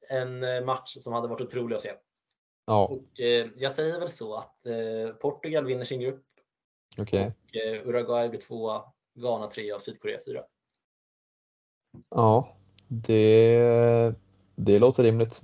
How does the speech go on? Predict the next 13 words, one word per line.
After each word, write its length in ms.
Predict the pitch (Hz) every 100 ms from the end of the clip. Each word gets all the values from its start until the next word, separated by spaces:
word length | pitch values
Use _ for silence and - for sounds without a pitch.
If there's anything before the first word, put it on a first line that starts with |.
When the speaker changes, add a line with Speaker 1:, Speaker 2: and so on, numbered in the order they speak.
| -
Speaker 2:
Eh, 380 | - 110 107 107 95 -
men 440 | 117 120 113 113 104 - -
det, 80 | 110
jag 120 | 110
tror 120 | -
det 40 | 131
kommer 100 | 131
bli 60 | 113
tajt 300 | 135 147 -
där 220 | 98 98
i, 240 | 101 104
för, 640 | 104 - 107 101 95 95
eh, 60 | 95